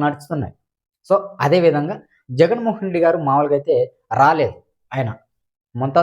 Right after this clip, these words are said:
తుఫాన్ ప్రభావం ఏ-, ఏర్పడినప్పటికీ ఆయన రాలేదు. So, కాకపోతే వైఎస్ఆర్ కాంగ్రెస్ పార్టీ వాళ్ళైతే కొందరు వెళ్ళారు, ఎమ్మెల్యేలు, మాజీ ఎమ్మెల్యేలు, అదేవిధంగా వైఎస్ఆర్ కాంగ్రెస్ పార్టీ నాయకులు,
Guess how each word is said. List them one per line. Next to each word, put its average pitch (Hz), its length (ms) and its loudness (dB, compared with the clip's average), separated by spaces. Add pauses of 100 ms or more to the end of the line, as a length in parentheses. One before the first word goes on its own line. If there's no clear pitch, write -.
తుఫాన్ 160 280 -2 (120)
ప్రభావం 147 400 2 (120)
ఏ-, 120 100 -8 (100)
ఏర్పడినప్పటికీ 135 760 -8 (840)
ఆయన 151 140 -2 (580)
రాలేదు. 147 340 2 (1300)
So, 175 60 -6 (280)
కాకపోతే 151 440 2 (160)
వైఎస్ఆర్ 190 400 2
కాంగ్రెస్ 175 360 -6
పార్టీ 165 300 0 (580)
వాళ్ళైతే 160 400 2 (100)
కొందరు 143 240 0 (140)
వెళ్ళారు, 147 400 2 (640)
ఎమ్మెల్యేలు, 143 460 0
మాజీ 131 200 0 (100)
ఎమ్మెల్యేలు, 135 440 -12 (420)
అదేవిధంగా 147 520 2 (520)
వైఎస్ఆర్ 147 460 2
కాంగ్రెస్ 139 400 -2
పార్టీ 131 300 0 (600)
నాయకులు, 147 300 2